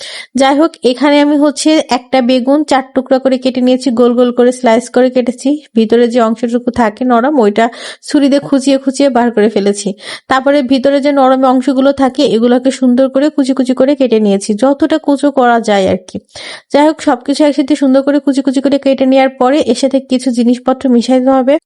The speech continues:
যাই হোক, আমি সুন্দর করে কুচি কুচি করে কেটে নিয়েছি। এবার একটা বাটিতে উঠিয়ে নিয়ে এবার হচ্ছে লবণ হলুদ মাখাবো। ওই যে, যে গোল গোল করে পে-, বেগুনগুলো কেটে রেখেছিলাম, সেই বেগুনগুলোতে সুন্দর করে লবণ হলুদ মাখিয়ে একটা সাইড করে রেখে দিচ্ছি।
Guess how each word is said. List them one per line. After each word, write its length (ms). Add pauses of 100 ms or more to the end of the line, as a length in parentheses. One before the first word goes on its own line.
যাই 160
হোক, 120
আমি 180
সুন্দর 360
করে 200
কুচি 240
কুচি 200
করে 180
কেটে 240
নিয়েছি। 320
এবার 180
একটা 240
বাটিতে 380
উঠিয়ে 360
নিয়ে 220 (100)
এবার 260
হচ্ছে 280
লবণ 300
হলুদ 260
মাখাবো। 400 (100)
ওই 100
যে, 80
যে 120
গোল 220
গোল 160
করে 200
পে-, 300
বেগুনগুলো 440
কেটে 240
রেখেছিলাম, 440 (360)
সেই 200
বেগুনগুলোতে 680
সুন্দর 260
করে 180
লবণ 300
হলুদ 280
মাখিয়ে 400
একটা 200
সাইড 360
করে 60
রেখে 360
দিচ্ছি। 340